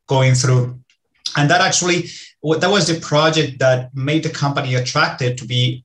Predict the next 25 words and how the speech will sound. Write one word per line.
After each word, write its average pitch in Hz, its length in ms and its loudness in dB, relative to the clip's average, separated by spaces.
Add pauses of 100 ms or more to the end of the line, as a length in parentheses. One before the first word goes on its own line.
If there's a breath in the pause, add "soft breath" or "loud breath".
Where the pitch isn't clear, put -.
(540)
bended 151 400 4
into 131 560 -2
Barrica. 135 580 0 (100)
It 123 40 -16
was 127 240 -4
a 123 40 -8
shell, 127 480 -2 (280 loud breath)
and 117 240 -8
we 123 180 0
finally 131 300 0
got 123 160 0
the 123 80 -6
exchange 127 400 0
approval 120 400 -2
in 113 180 -6
March 120 340 0
of 110 160 -6
last 110 360 0
year. 101 220 -8
So - 120 -14
that's 131 420 -2
one 156 160 2
of 220 60 2
the 127 80 0
projects. - 640 -2